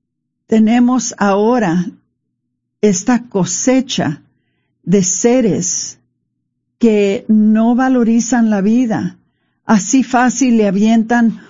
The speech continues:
un ladrillo a un policía, al igual que, eh, que pueden, eh, golpear a un inocente por querer proteger su propiedad.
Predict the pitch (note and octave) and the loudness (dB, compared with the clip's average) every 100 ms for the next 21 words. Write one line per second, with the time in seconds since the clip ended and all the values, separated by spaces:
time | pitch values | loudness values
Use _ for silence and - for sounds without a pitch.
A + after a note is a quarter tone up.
0 | _ - A#3 A#3 A3+ A#3 G3 A#3 C4 A#3+ | _ 0 2 2 2 0 2 2 2 0
1 | F3+ F3 - _ _ _ G#3+ G#3 G3+ F#3+ | -2 -6 -12 _ _ _ -2 0 0 0
2 | A3 A#3 G#3 - B3 A#3+ F#3 - - _ | 0 0 0 -2 0 0 -2 -6 -12 _
3 | _ _ _ _ - G#3+ G#3+ G3+ G#3+ A3+ | _ _ _ _ 0 2 2 2 0 2
4 | B3 G3+ - _ _ - G3+ G3+ F#3+ F#3+ | 0 -2 -10 _ _ -2 2 2 0 -2
5 | - _ _ _ - F#3+ G3 F#3 - F3+ | -6 _ _ _ -2 0 2 0 -2 -4
6 | - G3 F#3+ A3+ A3 B3+ A3+ G#3 G#3+ - | -2 -2 0 0 2 2 2 0 -2 -6
7 | - - F#3+ F#3 F#3 - - _ _ _ | -8 -2 0 0 0 -2 -8 _ _ _
8 | _ _ - - F#3 G#3+ G#3+ F3+ A#3+ C4 | _ _ -18 -4 0 2 2 0 0 2
9 | C4+ G3 - _ _ _ - G#3+ G3+ G#3 | 0 -2 -6 _ _ _ -2 0 2 2
10 | A#3 A#3+ - A#3+ B3 A#3 F#3+ F#3+ G3+ G3 | 2 0 0 0 0 0 -2 -4 -2 0
11 | G3 G#3+ G#3+ - G3+ G3 G3+ F#3 G#3+ G#3 | 0 -2 -4 -6 -4 -2 0 2 2 -2
12 | - _ _ A3 F#3+ E3+ - _ _ _ | -6 _ _ -2 -2 -2 -8 _ _ _
13 | _ _ _ _ _ _ - G#3+ F#3 G#3 | _ _ _ _ _ _ -2 -2 2 2
14 | G3 B3+ B3+ | 2 2 0